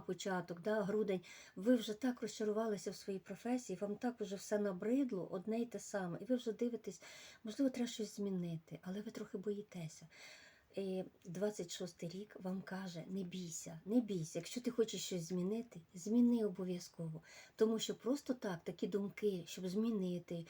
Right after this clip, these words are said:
що мені все набридло, вони не приходять. Людина може терпіти просто до якогось часу, розумієте? Коли вона вже не може терпіти, тоді вона вже може вирішити все в один день. Все, баста, я змінюю все, іду в нове. І карти вам говорять, що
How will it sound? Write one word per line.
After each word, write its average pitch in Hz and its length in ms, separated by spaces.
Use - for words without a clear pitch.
що - 160
мені 240 160
все 240 200
набридло, 196 500
вони 196 220
не 247 120
приходять. 185 580
Людина 247 320
може 220 260
терпіти - 440
просто 208 360
до 175 100
якогось 208 420
часу, 180 380
розумієте? 190 560
Коли 208 200
вона 196 220
вже 170 200
не 160 260
може 247 260
терпіти, 180 520
тоді 170 240
вона 190 180
вже 180 140
може 262 260
вирішити 302 420
все 247 200
в 240 60
один 208 260
день. 156 240
Все, 240 480
баста, 190 440
я 175 220
змінюю 202 420
все, - 320
іду 185 300
в 190 40
нове. 160 280
І 233 360
карти 277 300
вам 220 260
говорять, 208 440
що 190 440